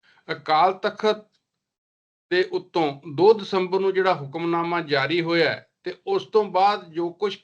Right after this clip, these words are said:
ਘਟਨਾਵਾਂ ਲੜੀਵਾਰ ਵਾਪਰੀਆਂ, ਤਾਂ ਜਿਸ ਤਰ੍ਹਾਂ ਗਿਆਨੀ ਹਰਪ੍ਰੀਤ ਸਿੰਘ ਦੇ ਮਾਮਲੇ ਵਿੱਚ ਬਕਾਇਦਾ ਸ਼੍ਰੋਮਣੀ ਗੁਰਦੁਆਰਾ ਪ੍ਰਬੰਧਕ ਕਮੇਟੀ ਨੇ ਉਹਨਾਂ ਉੱਤੇ ਲੱਗੇ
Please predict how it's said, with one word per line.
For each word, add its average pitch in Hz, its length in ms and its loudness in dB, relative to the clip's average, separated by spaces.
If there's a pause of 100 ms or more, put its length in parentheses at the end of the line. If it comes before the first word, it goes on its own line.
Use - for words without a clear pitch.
ਘਟਨਾਵਾਂ 175 480 -2
ਲੜੀਵਾਰ 175 580 0
ਵਾਪਰੀਆਂ, 143 720 0 (720)
ਤਾਂ 190 120 2
ਜਿਸ 165 280 -4
ਤਰ੍ਹਾਂ 202 240 -6
ਗਿਆਨੀ 175 420 -2
ਹਰਪ੍ਰੀਤ 170 540 -6
ਸਿੰਘ 208 300 -4
ਦੇ 202 120 -4
ਮਾਮਲੇ 165 440 0
ਵਿੱਚ 143 360 -6 (500)
ਬਕਾਇਦਾ 175 420 0
ਸ਼੍ਰੋਮਣੀ 180 460 -2
ਗੁਰਦੁਆਰਾ 180 480 -2
ਪ੍ਰਬੰਧਕ 185 600 -4
ਕਮੇਟੀ 170 440 -2
ਨੇ 175 200 -2 (640)
ਉਹਨਾਂ 226 240 4
ਉੱਤੇ 202 300 0
ਲੱਗੇ 175 440 0